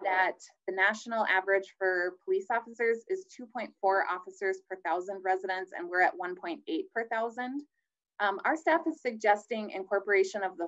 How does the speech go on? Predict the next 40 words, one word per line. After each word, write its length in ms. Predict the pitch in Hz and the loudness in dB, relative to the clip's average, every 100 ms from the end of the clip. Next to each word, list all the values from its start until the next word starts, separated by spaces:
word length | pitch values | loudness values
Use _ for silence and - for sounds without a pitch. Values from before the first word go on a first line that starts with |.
| - - | -8 -2
first 480 | 185 226 - - - | -2 -2 -14 -20 -18
two 140 | 269 262 269 | -16 -10 -6
comments 420 | 254 254 262 - | -4 -4 -6 -4
that 100 | 233 | 0
were 120 | 247 | 0
made 220 | 247 247 247 | -2 0 0
at 140 | 240 | 0
Public 260 | 247 247 247 | -4 -2 -2
Works 240 | 247 _ | -4 _
Committee, 440 | 254 247 247 247 254 _ _ _ | -10 -8 -6 -8 -10 _ _ _
but 140 | 208 202 | 0 0
we 140 | 233 | -2
would 140 | 262 | 0
like 280 | 214 214 214 - | 4 2 2 -2
to 120 | 190 185 | -2 0
wait 280 | 175 208 - | 0 0 0
on 140 | 196 | 0
this 180 | 175 180 - | 0 -2 -4
comment 360 | 226 226 233 - | -4 -4 -4 -6
until 240 | 190 190 | -4 -4
the 80 | 185 | -4
Public 300 | 185 185 175 | -4 -4 -4
Safety 460 | - 170 175 - 208 | -4 -4 -4 -6 -10
Commission 540 | 214 208 208 220 208 208 | -6 -6 -6 -6 -6 -4
has 140 | 190 185 | -4 -6
a 40 | |
chance 360 | 180 180 - _ | -8 -10 -12 _
to 80 | 370 | -6
weigh 140 | 349 | 0
in, 220 | 339 - - | 0 0 -2
and 120 | 359 | -2
possibly 680 | 226 226 208 202 190 180 - _ _ _ _ - | -2 -4 -4 2 4 4 0 _ _ _ _ 0
E 80 | 208 | 2
M 120 | 196 | 4
S 340 | 185 185 _ _ | 2 0 _ _
and, 340 | 185 180 175 175 | -4 -2 -2 -2
um, 420 | 175 165 170 165 165 _ _ _ | -2 -2 -4 -10 -14 _ _ _
the 60 | 185 | -2
Fire 220 | 190 185 185 | 2 2 0
Commission 360 | - 170 175 | -4 -8 -6